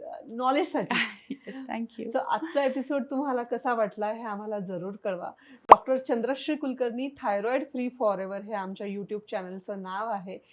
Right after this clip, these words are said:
Speaker 1: आणि ते सबस्क्राईब करायला विसरू नका, कारण ह्या YouTube चॅनलवर आम्ही घेऊन येणार आहोत थायरॉइड संबंधीचे वेगवेगळ्या विषयांवरच्या चर्चा. पण थांबा,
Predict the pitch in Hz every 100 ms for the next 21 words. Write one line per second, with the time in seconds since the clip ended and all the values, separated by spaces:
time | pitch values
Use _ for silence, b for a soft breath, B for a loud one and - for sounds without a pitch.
0 | b - 208 208 226 269 - 240 247 247
1 | 220 202 190 185 202 185 170 262 - 233
2 | 202 220 247 247 240 220 214 220 - 208
3 | 196 196 220 - 202 214 220 208 202 196
4 | 190 196 196 240 262 247 196 190 220 220
5 | 220 208 202 190 185 226 208 190 208 208
6 | 208 214 226 220 202 196 185 190 180 226
7 | 226 196 185 196 - - b b b b
8 | b b 254 262 254 208 196